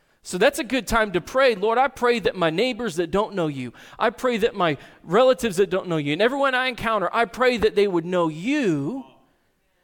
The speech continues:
and have a life, and the kingdom would grow, and every seed like a mustard seed, that it would be the biggest tree of all."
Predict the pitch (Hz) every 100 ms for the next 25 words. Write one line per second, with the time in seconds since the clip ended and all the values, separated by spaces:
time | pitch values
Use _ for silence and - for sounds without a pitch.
0 | _ _ - 190 190 202 165 165 262 302
1 | 143 - - - _ _ _ _ _ _
2 | _ _ _ - 190 175 - 302 311 240
3 | 196 196 160 180 294 262 143 120 117 _
4 | _ _ _ _ _ _ _ _ _ _
5 | _ _ _ 170 196 254 277 247 - -
6 | 294 254 208 214 214 233 254 - 208 165
7 | - 208 202 196 196 180 151 180 156 135
8 | 254 247 - - 233 220 165 127 113 101